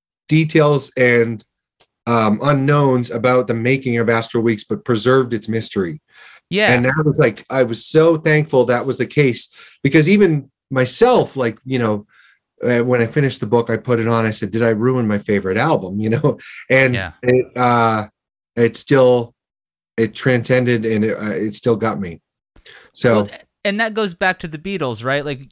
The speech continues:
Speaker 2: y-, was, is watching, is watching Get Back going to ruin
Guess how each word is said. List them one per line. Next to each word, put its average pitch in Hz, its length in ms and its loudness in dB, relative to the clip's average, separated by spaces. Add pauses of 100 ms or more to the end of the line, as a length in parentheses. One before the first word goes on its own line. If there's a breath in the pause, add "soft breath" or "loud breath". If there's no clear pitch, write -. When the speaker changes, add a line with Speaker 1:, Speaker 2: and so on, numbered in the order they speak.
Speaker 2:
y-, 151 180 -18
was, 160 360 -4
is 156 220 -4
watching, 147 840 -4
is 139 180 -6
watching 131 540 -4
Get 120 280 -8
Back 120 460 -4
going 117 320 -6
to 117 160 -10
ruin 113 840 -6